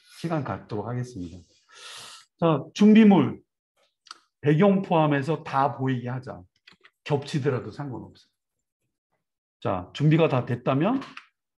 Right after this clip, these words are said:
저장 한 방은 필수. 어, 저 준비가 됐으니까 포토샵 파일로 넘겨야지. 어, 잠깐만. 포토샵 파일로 넘기면 레이어 세 개짜리로 넘어간다?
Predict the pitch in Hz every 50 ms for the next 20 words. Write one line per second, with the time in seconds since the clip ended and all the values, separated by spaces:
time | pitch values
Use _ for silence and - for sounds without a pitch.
0 | _ _ - 120 123 120 156 156 156 160 156 156 151 151 151 160 160 165 160 -
1 | - _ _ _ _ _ - - _ - - 202 185 - - - 90 92 - _
2 | _ _ _ _ _ _ _ _ _ _ _ _ _ _ _ _ _ _ _ _
3 | _ _ _ _ _ _ _ _ _ _ _ _ _ _ _ _ - 151 156 160
4 | 160 160 160 160 156 156 - 165 156 - - 165 180 196 202 202 196 202 190 190
5 | 196 185 175 175 175 196 190 190 185 - - - 240 240 277 262 240 - 247 233
6 | 240 - 208 190 180 175 170 165 180 170 147 135 135 147 139 160 165 151 143 139
7 | 202 262 294 - _ _ _ _ _ _ _ _ _ _ _ _ _ _ _ -
8 | - _ _ _ _ _ _ _ _ _ _ _ _ _ _ _ _ _ _ _
9 | _ - 190 165 160 156 156 156 156 156 151 - - 175 - 175 147 127 107 98
10 | - - _ - 277 277 - - 269 262 240 - 233 240 220 - - - 214 208
11 | 202 196 196 170 165 151 151 165 160 185 175 180 196 226 262 285 - _ _ _
12 | _ _ _ _ _ _ _ _ _ _ _ _ - 160 180 190 202 196 202 208
13 | 196 190 185 160 - - - _ - - 233 247 226 240 240 240 - 202 180 160
14 | 160 151 147 123 127 131 156 170 147 147 139 143 180 226 247 - _